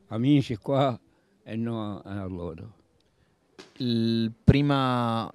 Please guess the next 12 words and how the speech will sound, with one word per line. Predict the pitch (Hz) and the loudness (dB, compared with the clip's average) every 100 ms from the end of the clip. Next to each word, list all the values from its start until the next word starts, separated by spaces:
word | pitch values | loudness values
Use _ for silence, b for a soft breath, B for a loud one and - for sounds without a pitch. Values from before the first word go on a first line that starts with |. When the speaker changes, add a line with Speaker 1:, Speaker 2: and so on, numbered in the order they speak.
| - | -10
Speaker 2:
è | 117 | -8
stato | - 113 | -6 -6
buttato | 113 113 120 117 | -4 -4 -4 -4
fuori | 123 117 | -2 -2
di | 117 | -2
casa | 110 120 117 107 | -2 -4 -4 -6
qui | - 131 127 - - _ _ _ _ _ | 0 0 0 -4 -14 _ _ _ _ _
a | 110 | -8
Borgetto | 113 120 123 151 160 - 113 101 | -4 -4 -2 -4 -4 -4 -4 -4
e | 113 | -2
poi | - 135 120 | 2 2 2
giù | 123 143 151 | 0 0 0